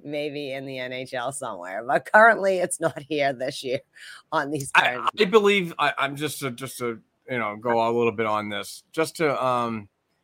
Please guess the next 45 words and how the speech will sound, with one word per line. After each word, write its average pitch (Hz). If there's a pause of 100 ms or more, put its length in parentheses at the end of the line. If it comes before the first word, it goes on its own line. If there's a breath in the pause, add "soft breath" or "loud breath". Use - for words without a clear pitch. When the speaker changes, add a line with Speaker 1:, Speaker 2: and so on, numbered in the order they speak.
(120)
Speaker 2:
I 135
believe 139
Jack 120 (100)
will 117
have 110
a -
better, 117 (1120)
um, 104 (160)
path 107
to 113
the 104
N 101
H 101
L 101
after 98
next 95
season. 92 (760)
So 95
when 104
you 117
make, 123
so -
when 120
you 120
make 127
some 131
departures 113
of, 104
uh, 104
certain 110
players, 107 (640)
I 101
think 104
that, 95
uh, 95 (160)
he'll 101 (140)
seamlessly 98
fit -
right 92
in 90
there 90
after 92
he 92
signs 90
a, 87